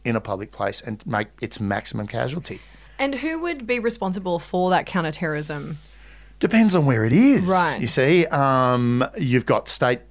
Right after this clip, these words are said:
Speaker 1: you'll have state-based groups within the police force, and then you'll have, um, federal-based groups within the A F P and more likely the army as well.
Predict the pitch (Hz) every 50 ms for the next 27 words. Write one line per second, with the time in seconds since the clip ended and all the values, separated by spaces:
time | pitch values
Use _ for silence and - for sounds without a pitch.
0 | - - 139 120 117 107 120 113 - - 123 117 117 - 113 107 - - - 110
1 | 107 - 117 107 101 101 101 95 - 107 104 107 104 - - 123 113 107 - -
2 | - 120 117 113 113 110 90 104 104 101 98 95 90 - - - - 113 104 101
3 | 101 101 - - 127 117 113 107 98 101 101 98 - - - 104 101 104 - -
4 | - - - - - 113 113 107 107 101 98 95 98 - - - 107 98 92 101
5 | 95 87 92 - - - 123 123 117 117 117 117 - - 131 123 123 120 120 117
6 | 113 107 - - - - 113 110 117 113 101 92 98 - 95 98 87 90 98 104
7 | 104 101 98 92 87 85 85 - 104 110 117 113 98 - - -